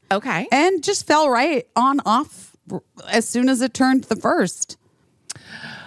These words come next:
Speaker 1: Um, that's a tough
Speaker 2: I don't know.
Speaker 1: one. What do you
Speaker 2: It is
Speaker 1: think
Speaker 2: tough.
Speaker 1: is, like, um, w-, is there a way that it would be easier for you?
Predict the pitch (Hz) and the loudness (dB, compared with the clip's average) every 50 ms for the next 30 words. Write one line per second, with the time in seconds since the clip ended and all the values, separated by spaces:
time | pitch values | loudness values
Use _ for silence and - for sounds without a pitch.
0 | - - _ _ _ - - 240 247 240 240 240 233 226 226 226 226 220 220 226 | -20 -20 _ _ _ 0 2 2 4 2 2 0 0 -2 -2 -4 -4 -4 -6 -8
1 | - _ _ _ - 220 233 240 - - 311 294 - - 180 180 175 170 160 156 | -12 _ _ _ -4 -4 -4 -4 -6 -8 -10 -8 -8 -4 0 2 2 2 2 2
2 | 147 143 135 127 113 110 135 151 170 - - 185 202 247 262 311 294 302 320 320 | 0 0 0 -2 -2 -4 -6 -8 -8 -8 -4 0 2 2 2 0 -2 -2 0 0
3 | 339 349 156 285 262 262 240 - - - - - 220 220 214 202 - 202 196 190 | 2 0 0 0 0 -2 -2 -4 -8 -6 -2 0 0 0 0 -2 -4 -2 0 2
4 | 185 185 180 180 180 180 185 - - _ - 170 170 170 165 156 151 147 139 139 | 2 2 0 0 -2 -2 -4 -8 -10 _ -4 -2 0 0 0 0 0 -2 -2 -4
5 | 139 135 131 156 180 208 - _ _ _ - 165 156 165 - _ - 214 196 170 | -6 -6 -6 -8 -10 -12 -14 _ _ _ -14 -10 -8 -8 -4 _ 0 0 0 0
6 | 185 170 170 170 170 165 160 170 160 151 151 151 156 156 165 160 151 - - 147 | 0 0 0 0 -2 -2 0 0 0 2 2 0 0 0 0 -2 -2 -2 -2 -4
7 | - - 156 160 151 143 - - 147 143 143 190 208 226 269 285 - 330 320 320 | -4 -4 -6 -6 -6 -6 -6 -6 -6 -4 -4 -2 -2 0 -2 -2 -2 -4 -2 -2
8 | 339 349 349 349 349 349 359 | 0 0 0 0 0 -2 -4